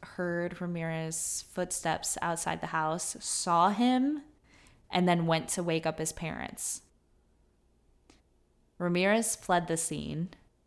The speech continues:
knowing that the kid saw him. Um,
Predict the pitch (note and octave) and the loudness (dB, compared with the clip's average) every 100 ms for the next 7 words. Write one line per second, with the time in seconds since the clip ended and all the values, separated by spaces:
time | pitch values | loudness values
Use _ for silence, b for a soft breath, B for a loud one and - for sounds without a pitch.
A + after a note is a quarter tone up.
0 | - F3+ E3 E3 D#3+ D#3 - - D#3 D3+ | -2 2 4 4 2 0 -2 -6 -6 -4
1 | - - - - F#3 - _ _ _ _ | -6 -4 -4 -4 -6 -10 _ _ _ _
2 | _ _ - - _ _ B B B B | _ _ -20 -20 _ _ B B B B
3 | B B _ F#3 E3+ E3 D#3 E3 | B B _ 2 4 4 2 -4